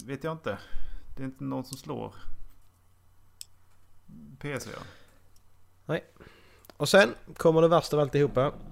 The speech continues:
Speaker 2: Alltså, det, detta, detta är sjukt. Detta är helt jävla sjukt, alltså. Eh, Activision, som gör Call of Duty och alla de här jävla skitspelen.
Speaker 1: Som en gång i
Speaker 2: De
Speaker 1: tiden
Speaker 2: har
Speaker 1: var jävligt bra.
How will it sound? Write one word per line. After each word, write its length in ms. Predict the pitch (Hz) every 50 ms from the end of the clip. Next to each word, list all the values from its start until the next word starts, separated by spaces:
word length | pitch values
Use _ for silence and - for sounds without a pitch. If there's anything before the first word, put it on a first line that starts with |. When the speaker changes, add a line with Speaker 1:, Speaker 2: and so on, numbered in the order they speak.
| - -
Speaker 2:
Alltså, 140 | - - 127 127
det, 80 | 127 -
detta, 320 | 139 143 - 147 - 156
detta 300 | 156 170 165 - 170 147
är 140 | 165 135 113
sjukt. 540 | - - - - 139 107 90 85 85 - -
Detta 320 | - 123 143 135 - 131 113
är 160 | 139 131 117
helt 480 | 120 - - 143 117 104 95 92 - -
jävla 380 | 113 120 113 107 98 95 92
sjukt, 360 | - - 95 80 76 - -
alltså. 280 | - - - - 64 - - - - - - - - - - - - - - - - - - - - - - - - - - - - -
Eh, 480 | - 127 139 135 135 139 139 135 135 - -
Activision, 580 | 139 - - 180 185 208 - - 160 165 180 175 - - - - - -
som 220 | - - - 139 135
gör 120 | 135 131
Call 200 | 127 - 139 139
of 60 | 127
Duty 400 | - 139 135 127 - - 123 120
och 80 | 120 120
alla 100 | 123 123
de 80 | 120 120
här 120 | 127 123
jävla 220 | 123 123 123 123 120
skitspelen. 600 | - 131 127 - - - 110 104 107 123 135 131 - - - - - - - - - - - - - - - - - - - - - - - - - - -
Speaker 1:
Som 220 | - - 120 123
en 120 | 123 120 117
gång 140 | 120 123 123
i 20 |
Speaker 2:
De 140 | 147 156 143
Speaker 1:
tiden 160 | 131 127 113 113
Speaker 2:
har 60 | 110 113
Speaker 1:
var 80 | 110
jävligt 340 | 117 117 113 104 110 101 -
bra. 300 | - 135 120 85 85 -